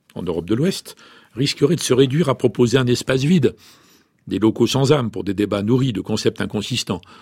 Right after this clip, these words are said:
tels que le vivre ensemble, au désespoir de tous ceux dans le monde,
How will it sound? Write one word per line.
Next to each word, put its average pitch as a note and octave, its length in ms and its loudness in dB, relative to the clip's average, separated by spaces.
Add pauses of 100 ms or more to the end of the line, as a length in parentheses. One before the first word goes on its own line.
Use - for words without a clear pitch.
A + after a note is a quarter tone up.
(220)
tels G#2 200 -4
que - 100 -4
le G2 100 0
vivre G2+ 280 -4
ensemble, E2+ 460 -2 (500)
au A#2 80 -2
désespoir B2 520 0
de G2+ 80 -6
tous D3 180 0
ceux D3+ 220 -4
dans A#2+ 140 -2
le G2+ 100 -4
monde, C3+ 380 2